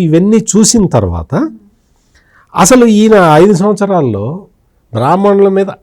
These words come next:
అటాక్ చేయడం తప్ప వేరే మాట ముచ్చట లేదు. ఈ తరహా పాలన సాగింది కాబట్టి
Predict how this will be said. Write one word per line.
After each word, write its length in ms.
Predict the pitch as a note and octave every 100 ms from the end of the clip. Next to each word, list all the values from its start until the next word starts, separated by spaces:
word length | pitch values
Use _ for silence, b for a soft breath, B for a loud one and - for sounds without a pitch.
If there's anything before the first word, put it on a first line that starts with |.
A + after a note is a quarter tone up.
| -
అటాక్ 260 | A#2+ F#3+ G3+ -
చేయడం 260 | G3 F3 B2+
తప్ప 180 | G2 - F2+ _ _ _ _ _ G#2+
వేరే 180 | B2 F3+ D#3
మాట 160 | C#3+ C#3+
ముచ్చట 280 | C3 B2 - F#2+
లేదు. 140 | C#2 - _ _ - _ _ _ _ b b b - F#3+
ఈ 20 | A#3+
తరహా 280 | G3+ F#3+ A3 A3+
పాలన 340 | F#3 E3+ F#3 F3 C#3
సాగింది 380 | D3 D3 E3 D3
కాబట్టి 400 | A2+ F#2 F2+ F2